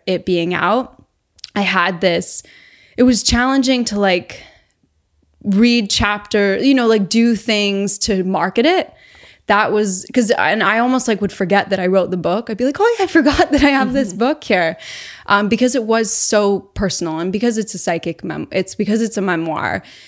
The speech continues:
Speaker 1: It really is, um, it's, like, deeply personal. And because, uh, as I was writing it, um, it kept changing because the, the title is Revealed by Darkness. And it was, um, obvi-, it was my story of, um,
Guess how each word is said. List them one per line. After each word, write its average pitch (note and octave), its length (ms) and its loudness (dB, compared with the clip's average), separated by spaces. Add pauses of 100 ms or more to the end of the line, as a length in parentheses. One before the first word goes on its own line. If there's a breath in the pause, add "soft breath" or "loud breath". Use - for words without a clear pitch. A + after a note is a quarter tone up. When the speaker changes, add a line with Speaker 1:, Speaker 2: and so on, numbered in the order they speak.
(140 loud breath)
Speaker 1:
It G3+ 160 2
really G3 380 4
is, F3+ 460 -2 (360)
um, D#3+ 500 -4
it's, - 180 -8
like, E3+ 280 -4
deeply G3+ 480 -4
personal. - 680 -8
And F3+ 180 -6
because, F3 380 -4 (140)
uh, D#3 300 -6
as F#3 200 -2
I G3 60 2
was F3 180 -2
writing F#3+ 380 0
it, E3 260 -6 (680 soft breath)
um, F3+ 420 -4
it - 160 -2
kept - 400 -4
changing F#3+ 640 0
because E3+ 720 -4 (140)
the, E3+ 280 -2 (180)
the F#3 80 0
title F#3+ 380 0
is E3+ 200 -2
Revealed F3 340 -2
by F3+ 120 -2
Darkness. A3+ 600 0
And F#3+ 80 -2
it E3+ 80 -6
was, E3 200 -8 (200)
um, E3+ 480 -2
obvi-, E3+ 380 -4
it - 60 -4
was - 180 -6
my E3+ 100 -4
story E3+ 460 -2
of, D#3+ 200 -10 (500 soft breath)
um, - 420 -6